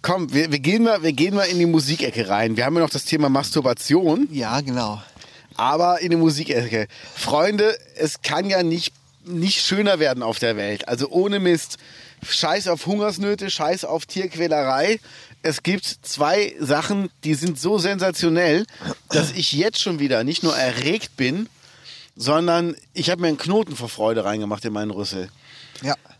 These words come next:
Speaker 1: Aber
Speaker 2: Das ist auch nötig.
Speaker 1: aber sind wieder vereint.
Speaker 2: Ja.
Speaker 1: Und The Hoff, David Hasselhoff, hat ein neues Album.
Speaker 2: Ah.
Speaker 1: Damn It, I Love You.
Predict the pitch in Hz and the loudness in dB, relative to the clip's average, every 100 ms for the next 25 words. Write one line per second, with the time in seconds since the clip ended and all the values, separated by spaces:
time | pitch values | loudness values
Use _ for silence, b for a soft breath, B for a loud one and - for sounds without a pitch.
0 | _ _ B B B 156 196 220 240 240 | _ _ B B B -2 0 2 2 2
1 | 185 165 170 123 82 - - - 156 190 | -2 -2 -2 -2 -6 -12 -16 -4 0 2
2 | 226 240 196 196 147 170 226 202 170 165 | 2 0 0 -4 -4 -2 2 0 2 0
3 | 120 127 180 285 - - 127 143 - _ | 0 0 0 -2 -6 -2 2 4 2 _
4 | - 269 320 285 320 - - _ _ 123 | 0 2 4 2 0 -2 -14 _ _ -10
5 | 123 175 151 214 139 143 - 123 147 202 | 0 2 4 2 2 -8 -16 -6 0 2
6 | 226 220 202 196 151 123 135 135 156 156 | 2 2 0 -2 0 -2 -2 0 0 0
7 | 175 214 262 - - 208 226 180 139 113 | 0 2 2 0 0 0 2 2 2 0
8 | 101 - - 147 139 156 170 _ _ b | -6 -12 0 4 4 4 0 _ _ b
9 | b b b b 107 107 180 214 226 185 | b b b b -12 0 2 2 -2 0
10 | 185 175 214 233 220 226 262 294 | 4 4 4 0 0 2 4 2